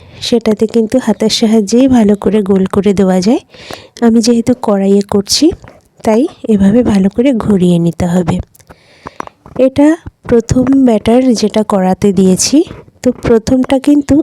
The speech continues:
একটু খারাপ হওয়ার সম্ভাবনা থাকে, তবে প্রতিবারই যে খারাপ হবে তেমনটা নয়। যেমন আমার এটা খারাপ একদমই হয়নি, দেখো সাইড থেকে খুলে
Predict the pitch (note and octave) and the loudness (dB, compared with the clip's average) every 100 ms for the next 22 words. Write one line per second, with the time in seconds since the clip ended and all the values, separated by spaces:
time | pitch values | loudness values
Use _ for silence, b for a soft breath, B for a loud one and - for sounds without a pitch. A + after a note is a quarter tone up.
0 | - - - D4+ - G#3+ G#3 A3+ A#3+ D4+ | -2 -8 -2 -2 0 0 2 2 0 0
1 | - G#3+ G3+ G#3 A3 B3+ C4 F#3+ - D#3+ | -2 0 2 2 2 0 -2 -6 -8 -12
2 | - B B B B B - D4 C#4 A#3 | -16 B B B B B -2 -2 0 -2
3 | G#3 A#3 G#3+ A#3 A#3 A3 C4 B3 A3+ G#3+ | -2 0 0 0 0 0 -2 0 0 2
4 | A#3+ A3+ C4 C4 G#3+ G3+ G3+ G3+ G#3 G#3+ | 0 2 0 0 0 0 0 0 0 2
5 | G3 B3 - B B B A#3+ A#3+ B3 B3 | 2 -2 -8 B B B 0 2 2 2
6 | A3 A3 A3 - - A#3+ A#3 A#3 - _ | 2 2 0 -6 -12 -6 0 0 -2 _
7 | _ - _ - A#3+ A3 G#3+ G#3+ G3 G#3 | _ -20 _ -4 0 2 2 -2 -2 0
8 | G#3+ A#3+ - A3 G3+ A3+ G4 _ b b | 2 2 2 2 2 0 -4 _ b b
9 | b - A#3+ D4 C#4 A3 G3+ - G#3+ A3+ | b -2 0 0 0 -2 -2 -2 0 -2
10 | - G#3 | -2 -2